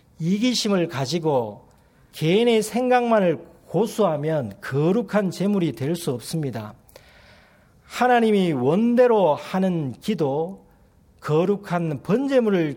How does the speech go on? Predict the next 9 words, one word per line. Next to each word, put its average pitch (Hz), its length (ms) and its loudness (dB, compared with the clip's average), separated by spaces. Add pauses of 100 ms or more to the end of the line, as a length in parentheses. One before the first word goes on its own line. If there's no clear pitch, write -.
(160)
드릴 202 300 -2
때 160 340 -2
그 247 460 0
기도의 240 600 2
번제로 175 600 2 (460)
피어나는 190 800 0
향기가 208 1000 -2 (460)
하나님 185 640 -2
앞에 127 540 -8